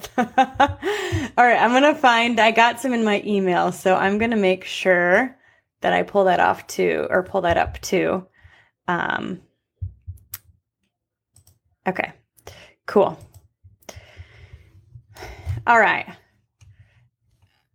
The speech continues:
All right, so another question is, is how long should a good program be?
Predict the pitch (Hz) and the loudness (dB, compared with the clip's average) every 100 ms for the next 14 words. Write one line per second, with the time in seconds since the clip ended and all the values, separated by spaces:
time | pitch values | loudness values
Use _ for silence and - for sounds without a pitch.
0 | _ _ _ _ _ _ _ _ _ _ | _ _ _ _ _ _ _ _ _ _
1 | _ _ _ - 220 190 - 233 226 233 | _ _ _ 0 2 0 0 4 4 4
2 | 262 262 262 226 - 196 185 190 185 262 | 4 4 4 0 -2 -4 -4 -4 -2 2
3 | 311 359 269 233 220 233 - 233 220 214 | 4 2 2 2 0 -4 -6 0 0 0
4 | 214 185 202 202 - - 185 175 170 175 | -4 0 2 2 -4 -4 -4 -2 -8 -8
5 | 170 160 - | -10 -12 -14